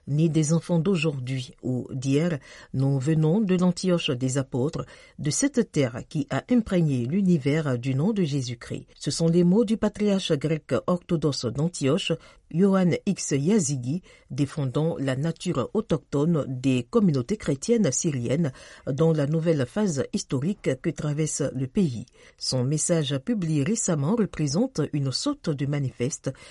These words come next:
des sentiments et des attentes de nombreux chrétiens syriens quant à l'avenir qui attend leur communauté de foi dans la Syrie de l'après-Assad. Aux fidèles musulmans, le patriarche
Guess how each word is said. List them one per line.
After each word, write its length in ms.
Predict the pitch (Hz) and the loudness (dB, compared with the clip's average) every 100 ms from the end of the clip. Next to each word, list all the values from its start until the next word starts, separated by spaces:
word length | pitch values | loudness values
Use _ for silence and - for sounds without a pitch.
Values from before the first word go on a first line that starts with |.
| - 139 | -18 -6
des 180 | 131 | -2
sentiments 680 | 135 190 185 202 190 202 226 | -2 -2 -2 2 2 4 2
et 160 | - 175 | 0 2
des 220 | 170 165 | 2 2
attentes 420 | - 190 226 233 | 0 0 0 0
de 180 | 160 143 | 0 0
nombreux 380 | 147 185 196 269 | 2 0 0 -2
chrétiens 500 | - 196 - 131 127 - | -2 -4 -2 -4 -4 -8
syriens 560 | - 214 143 123 143 - - | -2 0 0 -2 -4 -6 -4
quant 160 | 151 143 | -2 0
à 100 | 143 | -2
l'avenir 680 | 139 131 160 180 160 139 | -2 -2 0 2 2 -2
qui 260 | - 160 151 | -4 -6 -4
attend 380 | - - 190 180 | -6 -4 0 2
leur 320 | 156 151 127 - | 2 2 0 0
communauté 500 | 226 175 135 - 226 | 2 2 2 -2 -2
de 120 | 180 | -2
foi 280 | - 113 - - _ | -2 -4 -4 -10 _
dans 260 | 131 135 139 | -2 -2 0
la 180 | 123 123 | -4 -6
Syrie 460 | - 135 135 165 | -4 -2 -2 -4
de 120 | 127 135 | -2 -2
l'après-Assad. 1000 | 131 - 175 - - 147 - 110 - - - - - | -2 -2 -2 -2 -8 -8 -6 -6 -10 -16 -20 -16 -8
Aux 120 | 127 | -6
fidèles 520 | - 151 156 143 139 | -4 2 2 4 4
musulmans, 600 | 156 165 175 170 170 208 - - - | 4 4 4 4 4 2 -4 -16 -2
le 140 | 175 | -2
patriarche 520 | 196 240 220 247 - | 2 0 4 2 2